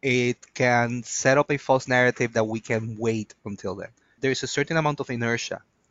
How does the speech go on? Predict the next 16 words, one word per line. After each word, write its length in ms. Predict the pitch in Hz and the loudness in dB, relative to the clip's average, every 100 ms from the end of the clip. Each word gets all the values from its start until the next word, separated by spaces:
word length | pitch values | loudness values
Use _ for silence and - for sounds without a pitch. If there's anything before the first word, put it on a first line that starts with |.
| _ _ | _ _
in, 200 | 120 110 107 | -8 -6 -6
in, 260 | 110 104 - | -8 -8 -8
in, 180 | 110 104 113 | -10 -10 -8
in 140 | 104 | -10
the 80 | 101 | -8
system, 460 | - 101 - 92 - _ _ _ | -6 -8 -8 -16 -16 _ _ _
meaning 460 | 117 120 120 113 113 - | -6 -4 -2 -4 -6 -2
that 120 | 113 | 0
we 120 | 117 | 2
are 100 | 117 | 0
locked 480 | 113 117 120 - - | 2 4 4 2 -2
in 240 | 117 101 - _ - | -4 -6 -10 _ -14
to 100 | - | -10
some 280 | - 113 | -4 0
amount 320 | 127 127 131 | 2 2 0
of 100 | 147 | -4